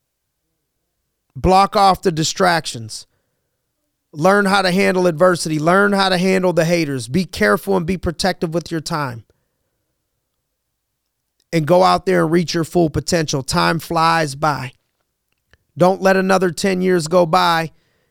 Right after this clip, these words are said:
and you not accomplish everything that you want to accomplish. Don't let another five years go by.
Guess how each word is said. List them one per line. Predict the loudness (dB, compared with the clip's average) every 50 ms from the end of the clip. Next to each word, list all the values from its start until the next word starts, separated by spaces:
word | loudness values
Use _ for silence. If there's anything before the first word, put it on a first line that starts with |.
| _ _ _ _ _ _ _ _ _ _
and | -2 0 2 2
you | 2 2
not | 2 2 2 2 2
accomplish | 0 -2 -2 0 0 0 0 0 -2 -4 -4 -4 -6 -10 -14 -18 _ _ _ _ _ _ _ _ _ _ _ _ _ _ _
everything | 0 2 2 2 0 0 -2 -2 -2
that | -4 -4 -4 -6
you | -4
want | -4 -4 -4 -4 -4 -4
to | -4 -4
accomplish. | -4 -4 -4 -4 -4 -4 -4 -6 -10 -12 -4 -2
Don't | 0 2 4
let | 4 2 2
another | 2 2 2 2 0 0
five | -2 0 0 0 0 0 0 -2
years | -2 0 0 -2 -2 0
go | 2 2 2 4
by. | 2 0 0 0 0 -2 -4 -6